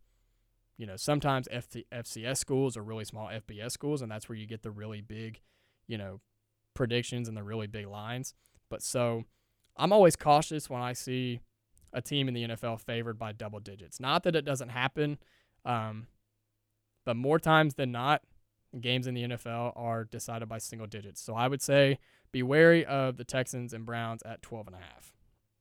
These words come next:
You have the Rams visiting the Colts. The Rams are three and a half point favorites. You have the Denver Broncos visiting Trevor Lawrence and the Jacksonville Jaguars. Uh, the Broncos are actually six-point favorites there. I would almost think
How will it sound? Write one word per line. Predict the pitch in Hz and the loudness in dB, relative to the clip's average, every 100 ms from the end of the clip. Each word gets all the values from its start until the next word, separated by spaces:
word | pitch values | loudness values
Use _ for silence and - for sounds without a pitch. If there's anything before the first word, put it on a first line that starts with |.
| _ _ _ _ _ _ - _ - | _ _ _ _ _ _ -20 _ -6
You | 143 | -4
have | |
the | 123 | -2
Rams | 117 123 160 160 | -2 2 2 2
visiting | 139 147 147 131 | 2 2 0 -2
the | |
Colts. | - - 160 208 - | -2 6 6 6 -2
The | 120 | -10
Rams | 117 123 131 | -8 -6 -8
are | 113 | -10
three | - 131 | -8 -2
and | 160 | 0
a | 139 | 0
half | 139 - | -4 -6
point | 131 104 | -8 -10
favorites. | - 120 160 - - - _ _ _ _ _ - | -12 -12 -12 -14 -18 -20 _ _ _ _ _ -6
You | 127 | 0
have | 127 131 131 120 - | 2 4 2 0 -6
the | |
Denver | 113 156 143 | -2 0 0
Broncos | 127 135 165 151 170 139 | 0 -2 0 2 2 0
visiting | 131 123 117 | -4 -6 -10
Trevor | - 143 127 | 0 0 2
Lawrence | 120 147 - 131 | -2 -4 -4 -10
and | 120 | -12
the | |
Jacksonville | 117 127 131 120 117 | -8 -8 -8 -10 -8
Jaguars. | 127 143 135 127 139 180 - _ _ _ _ - | -2 -2 -2 -2 -2 -4 -6 _ _ _ _ -6
Uh, | 120 113 | -4 -4
the | |
Broncos | 110 123 160 143 123 | -2 -2 0 -2 -4
are | |
actually | 117 143 117 | -4 -4 -6
six-point | - - 104 - 143 98 | -8 -8 -8 -6 -8 -8
favorites | - 135 135 113 | -6 -4 -4 -8
there. | 110 107 131 - - | -12 -12 -14 -18 -10
I | 143 | -6
would | 262 | -4
almost | 151 131 120 - | -4 -4 -8 -10
think | 127 127 | -10 -10